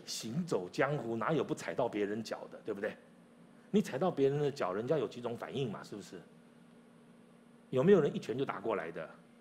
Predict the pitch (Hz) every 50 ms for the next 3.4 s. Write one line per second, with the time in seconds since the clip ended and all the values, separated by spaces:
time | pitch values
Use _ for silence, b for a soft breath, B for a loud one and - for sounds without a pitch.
0 | - - - - - - - - 98 90 76 80 98 117 131 135 - - - -
1 | - - - - - - - - - - - 135 113 120 151 165 190 247 - -
2 | 131 143 208 214 165 185 180 170 180 220 240 254 254 - - 190 175 - - 143
3 | 185 160 139 135 139 135 135